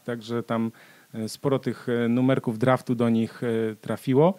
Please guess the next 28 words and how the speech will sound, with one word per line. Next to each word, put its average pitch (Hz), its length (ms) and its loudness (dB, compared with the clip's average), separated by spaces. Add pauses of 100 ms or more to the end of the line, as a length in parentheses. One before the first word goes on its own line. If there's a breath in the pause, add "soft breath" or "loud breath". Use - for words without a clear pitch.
(480 soft breath)
Do 175 120 4
Brooklyn 170 340 4
Nets 139 240 4
oczywiście 131 560 -4
trafił 117 340 -2
James 123 220 2
Harden 113 520 0
i 107 160 -4
wybór 110 380 -4
drugiej 113 300 -4
rundy 107 240 -2
draftu 104 420 -6
Cleveland 107 340 -6
Cavaliers 107 340 -2
z 104 60 -8
dwa 151 220 4
tysiące 135 340 2
dwa, 117 140 2 (320)
dwa 127 200 0
tysiące 127 320 -2
dwudziestego 127 540 2
czwartego 113 440 0
roku. 139 360 4 (600 loud breath)
E, 120 200 -2
Caris 180 440 4
LeVert 143 460 6
trafił 123 400 0
do 110 480 0